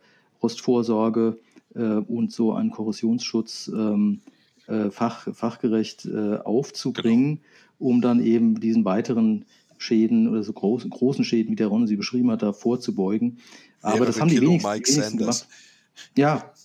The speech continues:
Speaker 1: <laughs> Das, das, ja, das, äh, hat halt wahrscheinlich kaum jemand gemacht, sonst würde man hier noch mehr,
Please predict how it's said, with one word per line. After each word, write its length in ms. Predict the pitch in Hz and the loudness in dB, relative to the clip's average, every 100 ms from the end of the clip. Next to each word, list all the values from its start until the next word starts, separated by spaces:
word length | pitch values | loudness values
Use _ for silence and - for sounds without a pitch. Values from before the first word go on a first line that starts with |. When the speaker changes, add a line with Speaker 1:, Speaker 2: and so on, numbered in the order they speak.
| - | -12
Speaker 1:
<laughs> 680 | - - - - - - 151 - - - - - - - - | -10 -4 -4 -6 -14 -4 -2 0 -2 -4 -10 -14 -14 -12 -8
Das, 160 | 110 - - | -8 -10 -16
das, 180 | 104 - 180 - - | -16 -14 -16 -10 -2
ja, 120 | 139 | 2
das, 240 | 127 - | 2 -2
äh, 320 | 127 117 110 104 _ _ - | -4 -2 -2 -4 _ _ -14
hat 220 | - 107 | -10 -4
halt 200 | 120 120 - - | -4 -4 -6 -4
wahrscheinlich 360 | 107 - 131 | -2 2 0
kaum 180 | - 147 | 2 2
jemand 200 | 165 139 | 2 2
gemacht, 220 | 123 156 | 2 2
sonst 220 | 127 110 - - | 2 0 -4 -6
würde 220 | 127 143 | 0 2
man 100 | 143 | 4
hier 100 | 135 | 4
noch 120 | 120 | 4
mehr, 380 | 113 117 143 135 | 4 4 4 -2